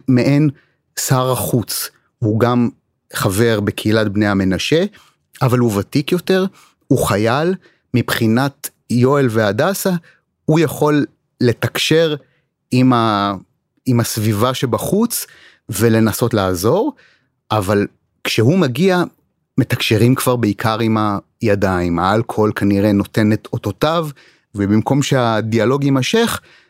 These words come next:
מת-, מתחילה בעצם קטטה, שצפיר ויואל לוקחים בה חלק, ואז מגיעה המשטרה לזירה.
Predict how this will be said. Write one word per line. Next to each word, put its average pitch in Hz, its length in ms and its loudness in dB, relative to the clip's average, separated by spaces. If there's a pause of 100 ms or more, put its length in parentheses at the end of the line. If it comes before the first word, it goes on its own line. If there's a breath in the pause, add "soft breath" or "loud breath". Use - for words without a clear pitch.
(160 soft breath)
מת-, 117 220 -2
מתחילה 127 400 2
בעצם 120 260 -2
קטטה, 165 420 -2 (460 soft breath)
שצפיר - 540 -2
ויואל 156 500 2 (260)
לוקחים 135 460 0
בה 107 160 -2 (800 soft breath)
חלק, - 580 -4 (760)
ואז 208 580 -2 (420)
מגיעה 117 280 0
המשטרה 101 600 -2 (380)
לזירה. 101 460 0